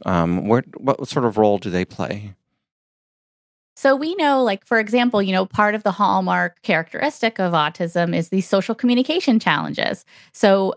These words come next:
Speaker 2: what speech therapy is really designed to do is,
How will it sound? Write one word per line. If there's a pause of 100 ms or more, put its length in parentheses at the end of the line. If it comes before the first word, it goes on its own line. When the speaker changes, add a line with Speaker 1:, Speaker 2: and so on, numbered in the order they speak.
Speaker 2:
what
speech
therapy
is
really
designed
to
do
is,